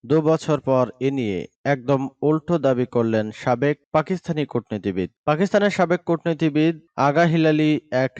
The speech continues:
সাক্ষাৎকারে জানিয়েছে, দু হাজার উনিশ সালের ঊনত্রিশ ফেব্রুয়ারি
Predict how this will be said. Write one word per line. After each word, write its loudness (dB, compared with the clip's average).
সাক্ষাৎকারে -2
জানিয়েছে, -2
দু 0
হাজার 2
উনিশ -4
সালের 0
ঊনত্রিশ -8
ফেব্রুয়ারি 0